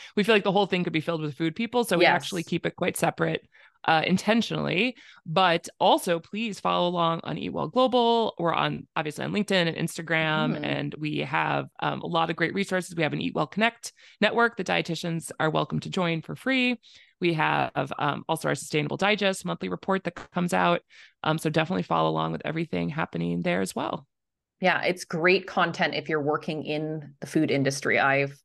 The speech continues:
Speaker 2: been subscribing for a while now, and I really value, you've got, you guys have some great content for food leaders like us. <laughs>
Speaker 1: Thank you.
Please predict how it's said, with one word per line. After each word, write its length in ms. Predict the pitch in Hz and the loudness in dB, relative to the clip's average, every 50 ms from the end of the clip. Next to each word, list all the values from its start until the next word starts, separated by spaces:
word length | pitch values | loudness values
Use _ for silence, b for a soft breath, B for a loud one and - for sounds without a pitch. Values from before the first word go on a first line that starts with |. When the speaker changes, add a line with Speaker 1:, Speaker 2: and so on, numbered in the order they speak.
| _ | _
Speaker 2:
been 140 | - 151 151 | -4 -4 -4
subscribing 640 | 139 - 143 139 - - 208 190 208 208 214 208 208 | -4 -4 -6 -4 2 6 8 8 8 8 8 6 6
for 220 | 202 - 180 160 | 6 6 6 6
a 40 | 151 | 6
while 320 | 143 160 180 190 208 214 214 | 6 6 6 6 6 6 6
now, 300 | 214 208 208 208 202 - | 6 6 8 8 6 6
and 140 | - 156 | 4 2
I 240 | 147 143 139 - - - - | 2 0 0 -2 -6 -8 -8
really 340 | 175 147 156 160 147 143 139 | -4 -2 0 2 2 2 4
value, 500 | 143 139 127 123 127 139 135 135 151 - - | 4 4 4 4 2 0 -4 -6 -6 -8 -6
you've 180 | 165 156 139 | -4 -4 0
got, 200 | 143 147 139 143 | 0 0 0 0
you 40 | 165 | 2
guys 180 | 175 170 151 - | 2 2 4 4
have 120 | 160 139 | 0 -2
some 160 | - - 156 | -2 -6 -8
great 240 | 147 - 151 135 - | -2 2 2 2 2
content 460 | - - - - - - - 139 - - | 0 -4 -8 -10 -8 -8 -10 -10 -10 -8
for 280 | - - 139 139 139 B B B B B - | -4 -2 -2 -2 -2 B B B B B 4
food 260 | 254 277 294 - - | 8 8 8 8 8
leaders 500 | 214 226 226 226 175 135 120 139 139 139 | 8 8 8 8 6 4 2 0 0 2
like 200 | 156 151 151 160 | 2 2 4 2
us. 400 | 143 - - - - - - - - - | 2 0 -2 -6 -14 -18 -18 -18 -20 -20
<laughs> 140 | - - _ | -20 -2 _
Speaker 1:
Thank 920 | - 359 - - - - - - _ _ _ _ 440 427 453 453 427 - - | 2 2 2 0 -6 -12 -18 -20 _ _ _ _ -6 -4 -4 -6 -6 -6 -2
you. 840 | 240 220 214 202 190 185 180 175 170 165 156 156 151 143 135 131 | 2 4 4 6 6 6 6 6 6 4 4 4 4 2 2 0